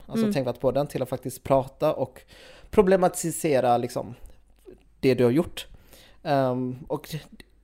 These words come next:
Speaker 1: jag ser ju absolut ingen anledning till vad många brukar säga, liksom, att man cancelar någon.
Speaker 2: <laughs>
Speaker 1: Att man liksom, ja, men, eh, här har hon gjort någonting, hon har lagt upp ett videoklipp, eh, där hon reproducerar, jag vet inte, eller att hon normaliserar kvinnomisshandel, liksom.
Speaker 2: Ja, men exakt.
Speaker 1: Eh, och att hon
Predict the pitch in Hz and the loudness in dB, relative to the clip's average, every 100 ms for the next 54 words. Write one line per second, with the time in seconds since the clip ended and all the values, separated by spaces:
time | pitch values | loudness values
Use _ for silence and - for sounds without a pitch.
0 | _ 160 165 175 165 135 143 135 135 131 | _ 4 4 6 4 2 0 -4 -4 -4
1 | - 131 127 123 151 156 131 123 123 - | 0 0 0 -2 -2 -4 -4 -2 -4 -6
2 | _ - - _ 139 131 135 127 120 120 | _ -20 -20 _ 4 6 6 6 4 0
3 | 123 - 123 120 117 117 - 123 - 139 | -2 -2 -2 -2 -4 -6 -6 -8 -6 -4
4 | 131 - 135 220 147 76 - - 262 269 | -4 -2 0 2 0 -2 -10 0 4 6
5 | 277 - 139 151 143 139 151 151 147 147 | 6 2 -2 2 2 4 4 4 4 4
6 | 143 156 156 160 156 139 135 123 131 123 | 4 6 6 6 4 2 0 -2 -4 -4
7 | 131 123 123 143 131 123 139 131 120 - | -4 -4 0 2 4 2 -2 -2 -4 -4
8 | 123 120 - 120 - - - - - - | -2 -2 -4 -6 -8 -20 -20 -20 -20 -20
9 | - 131 123 120 131 120 123 117 135 113 | -10 -4 0 2 2 2 2 0 -2 -2
10 | - 120 110 110 107 107 127 113 110 107 | 0 2 4 2 0 -4 -4 -2 0 -2
11 | 120 117 120 - 117 123 120 117 113 - | -2 0 0 -2 -4 0 0 2 0 -2
12 | 120 110 113 - 135 123 123 127 120 127 | -2 0 -2 -2 0 2 0 0 4 6
13 | 143 240 240 226 - 226 233 233 - - | 6 6 6 4 2 0 0 -2 -6 -4
14 | 139 135 123 113 76 139 - - 120 - | 0 2 2 -2 -4 -6 -4 -4 -6 -8
15 | - - 151 135 131 | -14 -2 2 4 2